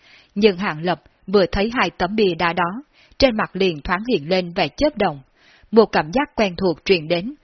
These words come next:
ngay lập tức trong đầu liền hiện ra tên một loại tài liệu quý hiếm, Sức Linh Nhuyễn Ngọc. Lúc trước tại Thiên Nam, trong vàng trường Ma Uyên,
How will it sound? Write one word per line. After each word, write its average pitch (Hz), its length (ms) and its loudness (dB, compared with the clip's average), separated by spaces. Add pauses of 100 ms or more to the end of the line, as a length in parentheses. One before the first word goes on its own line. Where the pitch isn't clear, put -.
(240)
ngay 196 180 0
lập 175 240 0
tức 320 180 2 (280)
trong 233 220 0
đầu 185 160 2
liền 165 280 0
hiện 160 260 -4
ra 185 160 -2 (440)
tên 196 220 4
một 180 180 0
loại 165 220 -2 (120)
tài 180 240 0
liệu 165 260 0
quý 185 200 0
hiếm, 196 240 -4 (360)
Sức - 360 -2
Linh 185 260 0
Nhuyễn 170 240 0
Ngọc. 175 160 -4 (480)
Lúc 277 240 2
trước 330 220 2
tại 185 160 2 (100)
Thiên 180 220 -2
Nam, 185 200 -2 (280)
trong 247 200 0
vàng 165 200 -2
trường 165 320 -2
Ma 180 200 0
Uyên, 190 220 0